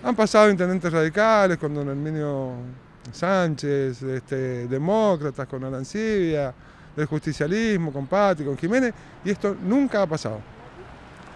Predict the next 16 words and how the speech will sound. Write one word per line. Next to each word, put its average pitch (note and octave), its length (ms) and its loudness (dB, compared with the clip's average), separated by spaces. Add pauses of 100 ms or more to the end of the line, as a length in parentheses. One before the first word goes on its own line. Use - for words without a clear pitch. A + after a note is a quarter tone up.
(140)
Nunca A3+ 260 2
ha G3+ 40 4
pasado, A#3+ 520 2
al D#3+ 140 0
contrario, D4 580 4 (460)
se - 160 -2
han G#3 160 4
hasta D#3+ 520 4 (440)
buscado B3 400 4
mecanismos A#3 600 4
para F3+ 200 2
facilitar D#3+ 560 -2
el, G#3 240 0
el, D3+ 500 -4
la C#3+ 100 -2
participación D3 1120 -2